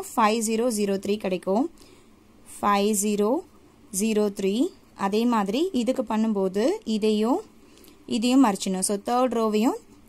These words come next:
ஃபர்ஸ்ட் காலமையும் நம்ம, I mean, அ, ஃபர்ஸ்ட் கா-, ரோவையும் தேர்ட்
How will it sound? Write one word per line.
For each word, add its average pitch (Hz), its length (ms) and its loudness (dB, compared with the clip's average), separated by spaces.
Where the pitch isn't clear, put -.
ஃபர்ஸ்ட் 277 320 4
காலமையும் 214 440 4
நம்ம, 214 160 2
I 214 80 0
mean, 190 140 0
அ, - 20 0
ஃபர்ஸ்ட் 240 340 2
கா-, 214 400 4
ரோவையும் 240 480 2
தேர்ட் 320 240 4